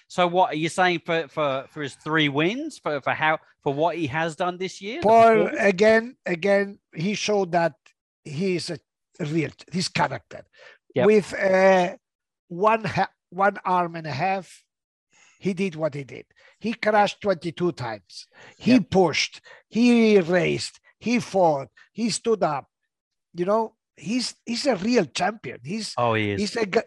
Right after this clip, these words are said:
Speaker 2: gladiator. What do you expect of a gladiator? That's Marc Marquez, you know?
Speaker 1: Yep.
Speaker 2: And he shows that he thinks that the throne of Moto G P is his.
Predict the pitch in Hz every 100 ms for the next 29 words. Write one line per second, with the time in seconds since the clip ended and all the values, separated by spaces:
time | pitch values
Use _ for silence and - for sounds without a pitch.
0 | 175 160 208 220 208 180 - 143 143 196
1 | 196 226 190 - - 196 - 175 170 165
2 | 180 185 202 196 202 156 175 175 - 147
3 | 123 _ _ _ - - - - 143 165
4 | 139 135 - - - 175 185 - 160 196
5 | - 220 214 170 190 180 - _ _ _
6 | _ _ _ _ _ _ _ _ _ _
7 | _ _ _ _ - 262 277 - 226 196
8 | 143 - - - - _ _ _ _ _
9 | _ _ _ _ 160 170 151 160 - 208
10 | 202 165 139 147 180 170 170 156 208 190
11 | 156 113 151 135 - -